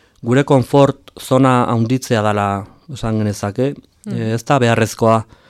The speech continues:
Speaker 1: ba, aldaketa, ba, izugarrik edo handik egitea. E, hasiera baten nahikoa da, ba, erron-, erronka eta proposamen txikikin hastea. E, azken finen, ba, bizitza berri bat, ba, erabaki ezberdinek hartzetik hasten da.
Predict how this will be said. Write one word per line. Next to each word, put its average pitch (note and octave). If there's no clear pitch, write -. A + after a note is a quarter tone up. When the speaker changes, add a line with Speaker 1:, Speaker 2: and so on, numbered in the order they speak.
Speaker 1:
ba, A2
aldaketa, A2
ba, G#2
izugarrik B2
edo A#2+
handik A2+
egitea. A2+
E, G#2
hasiera B2+
baten C#3
nahikoa B2
da, C3+
ba, A#2+
erron-, A#2+
erronka B2
eta C3+
proposamen A#2+
txikikin G#2+
hastea. G#2+
E, G#2
azken A2
finen, B2
ba, A#2
bizitza A2+
berri A#2
bat, B2
ba, G#2+
erabaki A2+
ezberdinek G#2+
hartzetik A#2
hasten G#2
da. A2+